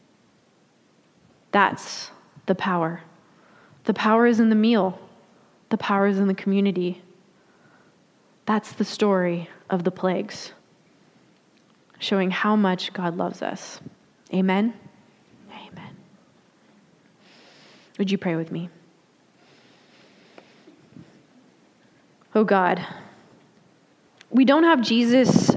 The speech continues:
as a, as a person that is physically on this earth, but we are so glad that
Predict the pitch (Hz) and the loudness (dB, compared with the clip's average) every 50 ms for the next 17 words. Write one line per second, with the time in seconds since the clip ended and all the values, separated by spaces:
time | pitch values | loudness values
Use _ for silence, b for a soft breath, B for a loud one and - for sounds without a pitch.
0 | - - - 226 226 214 214 220 208 190 - - - 202 196 196 196 196 196 190 | 0 0 2 2 4 4 4 4 4 2 0 2 2 2 2 2 2 2 2 0
1 | - - - 196 190 190 - - - - 277 277 262 - - 226 220 208 208 202 | 0 0 0 0 0 -2 -2 -2 0 2 4 4 4 4 4 4 4 4 4 4
2 | 208 220 - - - 214 - - - 269 247 233 247 208 - 220 214 208 185 - | 4 2 2 2 0 0 -2 0 0 0 2 2 0 -2 0 0 2 2 2 2
3 | - 202 208 214 208 202 196 - - - 196 185 175 180 - - - B B B | 2 4 4 4 4 2 0 0 -2 -2 0 0 -2 -4 -8 -14 -20 B B B
4 | B B B B B - 202 - 233 233 226 208 - - 233 214 220 214 - 214 | B B B B B -2 0 2 4 4 4 2 2 2 2 2 2 2 0 0
5 | 196 202 202 202 196 180 180 170 - - - - - | 2 2 4 4 2 2 0 0 0 0 0 -2 -4